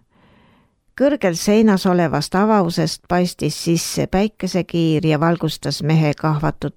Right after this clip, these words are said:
nägu. Mees oli asemelt üles tõusnud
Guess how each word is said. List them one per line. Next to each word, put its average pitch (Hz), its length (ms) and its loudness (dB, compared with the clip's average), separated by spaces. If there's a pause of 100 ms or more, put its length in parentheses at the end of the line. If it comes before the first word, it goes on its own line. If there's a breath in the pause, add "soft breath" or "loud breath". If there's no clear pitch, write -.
nägu. 147 420 -4 (920 soft breath)
Mees 247 300 2
oli 170 160 2
asemelt 175 520 0
üles 202 340 2
tõusnud 170 720 -2